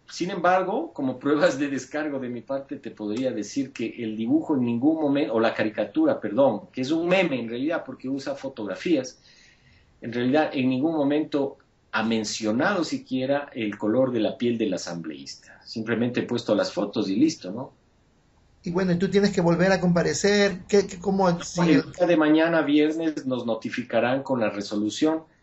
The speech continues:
Speaker 1: así que estamos esperando a ver qué pronunciamiento hay.
Speaker 2: Bueno,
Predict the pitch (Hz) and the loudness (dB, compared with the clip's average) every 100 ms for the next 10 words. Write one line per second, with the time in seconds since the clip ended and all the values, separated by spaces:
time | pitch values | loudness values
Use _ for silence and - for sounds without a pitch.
0 | _ - - 131 127 127 120 117 123 - | _ -8 -4 -4 -2 0 0 0 -4 -4
1 | 117 117 107 104 - 131 147 120 113 120 | -2 -2 -2 -4 -2 0 2 2 2 -2
2 | 113 127 123 123 110 104 101 101 98 90 | -4 -4 -4 -2 0 0 -2 -2 -2 -4
3 | 76 76 _ _ _ _ _ _ _ _ | -6 -8 _ _ _ _ _ _ _ _
4 | - - - _ _ 180 190 190 180 165 | -20 -20 -20 _ _ 2 8 8 8 6
5 | 160 156 151 151 151 | 4 2 0 -2 -6